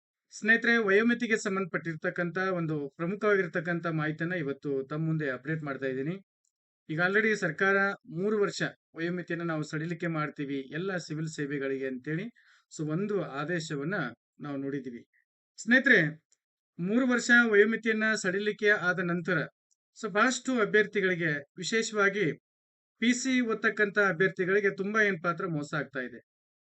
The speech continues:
ಯಾಕಂತಂದ್ರೆ already ಬೇರೆ ಬೇರೆ ರಾಜ್ಯಗಳಲ್ಲಿ, ಆ, ಈ ಒಂದು ವಯೋಮಿತಿ ಏನೈತಲ್ಲ, ನಮ್ಮಲ್ಲಿ ಇಪ್ಪತ್ತೈದು ಸಾಮಾನ್ಯಕ್ಕೆ ಐತಿ, ಆಮೇಲೆ ಒ ಬಿ ಸಿ, ಎಸ್ ಸಿ, ಎಸ್ ಟಿಗೆ ಇಪ್ಪತ್ತೇಳು ಐತಿ. ಬಹಳ ಏನಪ್ಪಾ ಅಂದ್ರೆ ಇದೊಂದು ವಯೋಮಿತಿ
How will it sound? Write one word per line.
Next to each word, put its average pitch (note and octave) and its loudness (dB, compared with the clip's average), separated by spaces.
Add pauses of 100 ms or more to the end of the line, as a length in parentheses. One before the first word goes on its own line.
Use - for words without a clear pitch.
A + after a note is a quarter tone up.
(120)
ಯಾಕಂತಂದ್ರೆ A3 2 (220)
already A3+ 2
ಬೇರೆ G#3 4
ಬೇರೆ G#3+ 2
ರಾಜ್ಯಗಳಲ್ಲಿ, G#3 2 (540)
ಆ, F#3+ 0
ಈ G#3+ 2
ಒಂದು G#3+ 2
ವಯೋಮಿತಿ G3+ 2
ಏನೈತಲ್ಲ, F#3 0
ನಮ್ಮಲ್ಲಿ F#3+ 0
ಇಪ್ಪತ್ತೈದು G3 2
ಸಾಮಾನ್ಯಕ್ಕೆ F#3 -2
ಐತಿ, G#3+ -2
ಆಮೇಲೆ F3+ 0 (360)
ಒ F3 -2
ಬಿ F3+ 0
ಸಿ, F#3+ 0
ಎಸ್ E3+ 0
ಸಿ, F#3 -2
ಎಸ್ E3 -2
ಟಿಗೆ F#3+ 0 (280)
ಇಪ್ಪತ್ತೇಳು E3 0
ಐತಿ. C3 -6
ಬಹಳ A#3 6 (180)
ಏನಪ್ಪಾ A#3 0
ಅಂದ್ರೆ G#3+ 0
ಇದೊಂದು G3+ 2
ವಯೋಮಿತಿ F#3 0